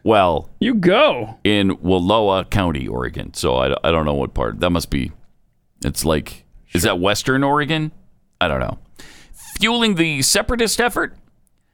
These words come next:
Speaker 1: Oregon Governor Kate Brown's coronavirus shutdown and the escalating protest violence in Portland. I mean,
Speaker 2: Hmm.
Speaker 1: Portland has just gone insane. Portland, Portland and Seattle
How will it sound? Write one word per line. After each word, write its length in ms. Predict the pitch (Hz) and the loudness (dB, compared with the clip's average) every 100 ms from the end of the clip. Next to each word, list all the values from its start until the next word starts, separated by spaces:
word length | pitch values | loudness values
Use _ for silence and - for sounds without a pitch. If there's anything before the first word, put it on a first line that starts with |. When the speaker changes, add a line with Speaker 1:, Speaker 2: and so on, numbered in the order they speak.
| _ _ | _ _
Speaker 1:
Oregon 280 | 156 160 143 | 2 4 2
Governor 320 | 151 156 147 | 2 2 0
Kate 400 | 117 156 147 - | 0 0 -2 0
Brown's 480 | 131 139 147 147 - - - | 2 4 2 0 -4 -8 -6
coronavirus 640 | 117 127 151 123 123 101 | -2 0 2 2 0 -2
shutdown 580 | - 101 - 113 135 160 - - _ | 0 -2 0 0 0 -2 -10 -20 _
and 240 | 82 82 82 | -2 -2 -2
the 100 | 82 | -2
escalating 540 | 87 - 78 85 85 | -2 -2 -2 -2 -2
protest 560 | 98 87 104 90 - - | -2 0 0 0 -4 -6
violence 580 | - 92 110 127 - - | -2 0 -2 -4 -6 -4
in 360 | 87 85 82 78 | -2 -2 -2 -2
Portland. 520 | - 113 95 143 147 - - - - - - | -2 -2 -2 -4 -4 -12 -20 -20 -20 -14 -2
I 40 | |
mean, 140 | 160 - | 0 0
Speaker 2:
Hmm. 60 | |
Speaker 1:
Portland 480 | - 269 403 269 117 - | 2 0 0 -2 -4 -8
has 280 | 104 131 117 | -2 -2 -2
just 200 | - 131 | -2 -4
gone 300 | 123 90 71 - - | -2 -2 -4 -10 -6
insane. 640 | 90 - 80 76 65 - - | -4 -2 -2 -4 -6 -10 -8
Portland, 480 | 120 151 135 98 - - - - - - | -4 -2 -2 -2 -6 -16 -12 -12 -10 -4
Portland 440 | 147 165 196 180 | 0 0 0 2
and 160 | 135 107 | 2 2
Seattle 500 | - 104 98 131 107 | 0 2 0 2 0